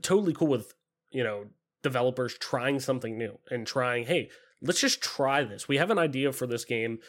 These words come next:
with this I P that we think could work. Cool, let's try it out." And it worked for a lot of people. A lot of people, you know, do enjoy that experience. And I had fun with it back in the day on original Xbox and stuff. But, you know, it's understandable that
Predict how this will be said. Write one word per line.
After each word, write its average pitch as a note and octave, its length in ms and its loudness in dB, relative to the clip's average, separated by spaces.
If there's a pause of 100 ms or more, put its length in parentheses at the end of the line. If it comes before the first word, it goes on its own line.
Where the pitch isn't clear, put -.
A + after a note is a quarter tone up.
(220)
with C#3+ 180 2
this D3+ 160 0
I A#2 120 -2
P B2 200 -6
that G#2+ 140 -8
we G#2 80 -12
think C3+ 220 -2
could A2 140 -8
work. G#2 280 -10 (340)
Cool, D#3+ 240 0
let's A#2+ 160 0
try C#3+ 180 4
it B2+ 60 2
out." B2+ 240 0 (140)
And F3+ 100 8
it G3 100 6
worked B3 220 6
for A#3 140 6
a D3 60 8
lot C3 160 6
of G#2+ 60 -4
people. G3+ 240 0
A A2 40 0
lot C3+ 160 4
of C3+ 80 0
people, D3+ 400 -2
you D3 100 0
know, A#2 240 0 (520)
do D#3+ 240 6
enjoy D3 300 4
that C3+ 160 4
experience. C#3+ 680 -2
And B2 220 0
I A#2+ 220 2
had A#2+ 280 0
fun C3+ 200 2
with B2+ 160 2
it B2+ 80 -2
back G#2+ 240 -4
in C3 60 0
the A#2+ 60 -4
day C3 220 0
on A2 280 -2
original A#2+ 360 0
Xbox - 480 -4
and E2+ 80 -16
stuff. - 340 -14
But, B2 220 4 (800)
you C3 140 -2
know, A2+ 160 -4 (480)
it's D#3+ 180 -2
understandable C#3 840 2
that A2+ 380 -2